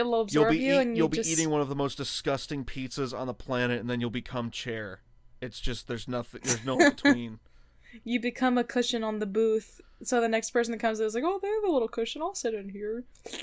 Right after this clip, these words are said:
Speaker 1: Oh, God.
Speaker 2: Sucked into the booth cushions.
Speaker 1: How do you explain that to your family?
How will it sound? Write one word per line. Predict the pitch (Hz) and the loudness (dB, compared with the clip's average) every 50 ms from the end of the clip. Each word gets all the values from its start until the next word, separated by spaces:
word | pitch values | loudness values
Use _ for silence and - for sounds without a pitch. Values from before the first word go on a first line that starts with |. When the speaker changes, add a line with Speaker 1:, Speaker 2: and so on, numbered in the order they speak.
| - - - - - - _ _ _ - - - - - - - - _ _ _ - - - _ - - - - | -8 -8 -8 -8 -10 -12 _ _ _ -20 -20 -20 -20 -20 -20 -20 -20 _ _ _ -20 -20 -20 _ -20 -20 -16 -10
Speaker 1:
Oh, | 127 131 127 | -8 -6 -4
God. | 127 120 | -2 0
Speaker 2:
Sucked | - - - 262 262 - - - | 2 6 6 6 6 6 0 -2
into | - - 240 240 240 - 262 | 0 0 2 2 2 2 2
the | 226 226 | 2 2
booth | 202 226 233 240 240 - | 2 4 4 4 4 2
cushions. | - - 220 214 - 220 208 214 233 240 - - - - - _ _ _ _ _ _ - | -2 -6 -4 -4 -4 -6 -6 -8 -12 -12 -12 -12 -14 -16 -20 _ _ _ _ _ _ -8
Speaker 1:
How | - 147 156 | -2 -2 0
do | 190 | 0
you | 240 208 | -2 -4
explain | - - - - - 120 120 127 | -6 -6 -8 -8 -6 -6 -4 -4
that | 127 120 - | -4 -6 -6
to | - | -8
your | 117 110 107 | -10 -10 -10
family? | - - - 110 107 107 107 107 98 92 | -12 -14 -14 -12 -12 -12 -12 -12 -14 -14